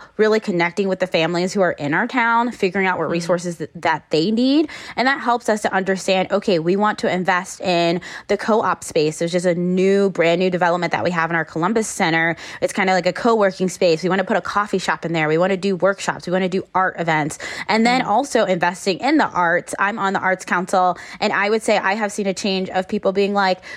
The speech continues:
Speaker 1: "What's this Mural Fest?" uh, year to year, and being so excited about the festivals and the experiences that we're bringing. So I think that
Speaker 2: Yeah.
Speaker 1: is kind of our, mm, way forward, and that's what Mayor Sheree Wood is doing, is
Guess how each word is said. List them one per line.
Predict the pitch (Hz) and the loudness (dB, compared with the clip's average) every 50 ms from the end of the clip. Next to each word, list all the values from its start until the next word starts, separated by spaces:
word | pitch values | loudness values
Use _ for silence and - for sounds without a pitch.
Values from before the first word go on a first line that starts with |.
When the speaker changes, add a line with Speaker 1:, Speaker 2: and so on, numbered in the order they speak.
| - - - | -18 -14 -12
Speaker 1:
"What's | - 190 233 339 - - - | -4 -2 0 0 0 -2 0
this | - 220 196 - - | 0 0 0 0 0
Mural | 208 202 202 214 277 415 403 180 | 0 2 2 2 2 2 2 0
Fest?" | - - - 180 160 151 160 185 202 - - - | -2 -2 -2 -2 0 0 0 -2 -2 -6 -10 -8
uh, | - - 202 196 190 170 | -4 0 2 2 2 0
year | 160 185 180 196 233 247 269 277 | 0 -4 -4 0 2 4 4 4
to | 262 262 | 2 2
year, | 214 202 220 254 269 247 220 214 | -2 -2 0 0 2 2 2 2
and | 208 - 202 202 190 | 0 0 -2 -4 -2
being | - 220 226 220 214 220 202 | -2 0 0 0 0 -2 -2
so | - - - - 208 214 226 226 | -6 -6 -4 0 0 2 2 2
excited | 214 208 196 - - - 170 180 185 185 175 170 | 0 -2 -2 -4 -4 -2 0 2 2 2 2 0
about | - 180 175 - 175 170 170 170 156 - - - - - - - | 0 -2 0 0 0 2 2 0 -2 -4 -8 -20 -20 -12 -6 -4
the | 208 196 | -4 -2
festivals | - - 180 - - - 190 190 185 180 180 185 185 180 - | 0 -2 -2 -2 -4 -4 -2 2 2 4 4 4 4 2 0
and | - 175 180 175 | -2 -2 -2 -2
the | 156 | -4
experiences | 170 165 - - - - 180 185 185 190 185 185 185 - 185 175 160 | -4 -6 -10 -8 -4 -2 -2 0 0 0 -2 -2 -2 -4 -4 -2 -2
that | 180 170 160 - | -2 -2 -2 -2
we're | 175 170 160 | -2 -4 -4
bringing. | - - - 170 170 170 160 151 151 139 156 | -4 -4 -2 -2 0 0 0 -2 -4 -6 -4
So | - 226 | 0 0
I | 214 226 - | 0 2 2
think | - 285 285 277 - - - - - - | 0 0 0 0 -2 -6 -16 -18 -8 -2
that | - 214 226 247 | -2 0 2 2
Speaker 2:
Yeah. | 262 262 | 0 -2
Speaker 1:
is | 254 | -2
kind | - 240 220 214 | -2 0 0 0
of | 196 | -2
our, | - - 175 185 180 180 175 147 - 190 | 0 0 2 2 2 2 0 -2 -4 -4
mm, | 196 196 196 175 | -4 -2 -2 -2
way | 151 165 170 180 180 180 | -2 0 2 2 2 2
forward, | 180 - 180 165 160 180 214 240 294 311 | 0 -2 0 2 2 4 4 4 2 2
and | 214 190 185 | 0 0 0
that's | 175 180 175 - - | 0 0 -2 -4 -4
what | 190 185 190 180 180 175 175 - | 0 2 2 4 4 2 2 0
Mayor | 185 190 180 180 175 | -2 -2 0 0 -2
Sheree | 175 - 180 180 175 165 170 | -2 -4 -4 -4 -2 0 0
Wood | 160 160 160 | 0 2 2
is | 165 165 - | 0 0 -2
doing, | - - 165 165 180 214 262 277 | -2 0 2 2 2 2 2 2
is | 247 202 202 180 - | 2 2 0 0 -2